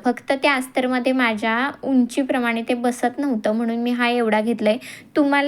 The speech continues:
जर अशी मधून कटिंगवाली जर, अ, डिझाईन बनवायची असेल तर तुम्ही already अस्तर ही एक्स्ट्राचं वाढवून दीड इंच घ्यायचं, म्हणजे आपण तेरा इंच उंची,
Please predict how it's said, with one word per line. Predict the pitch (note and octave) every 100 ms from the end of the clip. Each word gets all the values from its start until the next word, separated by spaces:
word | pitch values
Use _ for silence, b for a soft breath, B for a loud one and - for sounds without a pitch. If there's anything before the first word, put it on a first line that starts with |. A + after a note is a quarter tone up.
| D#4
जर | E4 D#4+
अशी | C4+ - C#4+
मधून | C#4 B3+ C4 C#4+
कटिंगवाली | D#4 D4 D4 D4+ F4+ E4 D#4+ D#4
जर, | - D#4+ E4
अ, | E4 D4 C4 C4
डिझाईन | A#3+ C4+ C4 B3 C4
बनवायची | C4 A3 A3+ A3
असेल | C4 C4 G3+ G3+
तर | C4
तुम्ही | D4 C#4+ D#4
already | - C#4+ C4+ B3+ C4+ C#4 C#4 E4 -
अस्तर | B3+ - A#3+
ही | B3 B3 B3+ B3
एक्स्ट्राचं | - - A3 A3
वाढवून | A#3+ G3+ G#3+ A#3 B3+
दीड | A3 G#3
इंच | F#3+ G#3 B3
घ्यायचं, | C#4+ D4+ G#3+ - - B B B
म्हणजे | A#3+ A#3+ C4
आपण | B3 C4 D4+ B B -
तेरा | - B3+ B3+
इंच | C#4+ D#4 D#4+
उंची, | D#4 D4+ C#4 - B3 F3